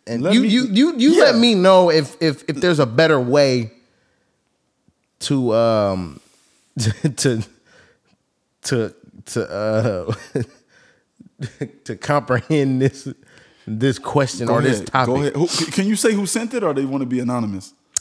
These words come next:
Speaker 1: I'm not gonna say who sent this one.
Speaker 2: All right, go ahead.
Speaker 1: Um, circumcised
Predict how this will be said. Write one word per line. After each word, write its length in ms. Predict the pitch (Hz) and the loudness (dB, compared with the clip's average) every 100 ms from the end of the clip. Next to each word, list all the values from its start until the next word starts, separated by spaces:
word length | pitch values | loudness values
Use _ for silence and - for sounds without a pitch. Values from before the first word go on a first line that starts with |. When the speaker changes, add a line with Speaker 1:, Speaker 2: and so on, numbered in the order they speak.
| - | -4
Speaker 1:
I'm 100 | 143 | 0
not 120 | 139 | 2
gonna 100 | 120 | 2
say 140 | 107 107 | 0 -2
who 60 | |
sent 200 | 90 95 | -4 -6
this 120 | 85 78 | -8 -4
one. 120 | 127 | -2
Speaker 2:
All 40 | 120 | -2
right, 80 | |
go 120 | 113 127 | -2 -4
ahead. 200 | 113 - _ _ _ _ _ _ _ _ _ _ _ - | -6 -10 _ _ _ _ _ _ _ _ _ _ _ -6
Speaker 1:
Um, 600 | 107 101 98 95 92 - _ _ _ _ _ _ _ _ _ _ _ _ _ _ - | -4 -2 -4 -4 -6 -12 _ _ _ _ _ _ _ _ _ _ _ _ _ _ -12
circumcised 1400 | - - 139 156 175 156 - 135 117 113 104 113 - - | -6 -2 -2 -2 -2 -2 -2 0 2 0 -2 -8 -12 -16